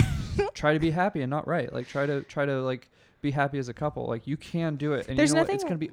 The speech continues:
Speaker 2: awesome.
Speaker 1: There's nothing wrong with trying to please your spouse. We live in a society now that's like, "Well, you don't have to do anything for anybody and look out for yourself," which is true. Like,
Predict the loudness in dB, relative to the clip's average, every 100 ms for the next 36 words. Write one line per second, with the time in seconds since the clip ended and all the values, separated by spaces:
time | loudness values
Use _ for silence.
0 | -8 -8 -8 -8 -4 0 0 0 0 0
1 | -2 -4 -2 -2 -2 -2 0 -2 -4 -8
2 | -6 -6 -6 -10 -6 -2 4 4 4 0
3 | -2 -2 0 0 0 -2 -2 -4 -4 -4
4 | -4 -4 -4 -4 0 -2 0 -2 0 -2
5 | -2 -4 -6 -6 -8 -6 -6 -4 -6 -6
6 | -10 -8 -6 -4 -4 -4 -6 -6 -8 -10
7 | -16 -20 -6 -2 -2 -2 -2 -2 -2 -2
8 | -2 -2 -4 -6 -14 -8 -4 0 2 0
9 | 0 -2 -4